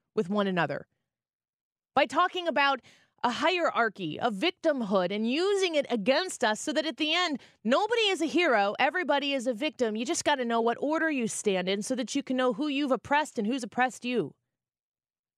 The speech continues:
And once we all hate each other, and once we all know which corners to run through, he goes to the Oval Office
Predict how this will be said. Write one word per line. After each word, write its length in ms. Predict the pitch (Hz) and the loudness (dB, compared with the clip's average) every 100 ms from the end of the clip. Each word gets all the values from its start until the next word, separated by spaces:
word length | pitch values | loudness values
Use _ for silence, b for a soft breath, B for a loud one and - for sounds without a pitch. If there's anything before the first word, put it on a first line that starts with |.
| _ _ - | _ _ -2
And 160 | 247 | 2
once 260 | 294 403 311 | 2 2 0
we 120 | 359 | 2
all 160 | 339 302 | 2 2
hate 220 | 294 262 | 0 -2
each 200 | 196 190 | -4 -2
other, 240 | 170 202 | 0 0
and 100 | 247 | 0
once 240 | 277 359 294 | 0 -2 -2
we 140 | 330 | -2
all 100 | 330 | 0
know 160 | 294 311 | 0 -2
which 180 | 311 | -4
corners 380 | - 302 294 269 | -4 -2 -2 -2
to 120 | - 226 | -2 0
run 240 | 202 196 | 0 0
through, 240 | 202 214 233 B B | 0 0 -4 B B
he 200 | - 349 | -2 0
goes 240 | 339 370 - | 2 0 0
to 160 | 311 | 0
the 80 | 285 | 2
Oval 260 | 269 330 285 | 2 2 0
Office 540 | 294 320 190 190 - | 2 0 -2 -4 -4